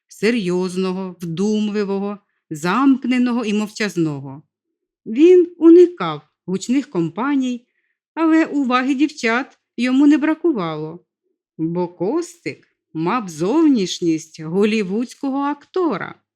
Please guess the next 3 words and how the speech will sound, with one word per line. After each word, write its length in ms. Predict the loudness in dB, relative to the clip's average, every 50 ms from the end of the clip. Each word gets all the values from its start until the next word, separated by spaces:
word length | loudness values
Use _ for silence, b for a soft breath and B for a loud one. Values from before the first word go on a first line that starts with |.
| _ _ _ _ _ _ _ _ -12
Високий, 760 | -8 -4 -4 -6 -6 -6 -6 -4 -4 -4 -4 -6 -8 -8 -8
статний, 680 | -10 -14 _ -8 -4 -4 -4 -4 -4 -4 -2 -2 -2
плечистий, 1000 | -2 -2 -4 -6 -6 -6 -6 -4 -4 -4 -6 -8 -12 -10 -10 -10 -10 -12 _ _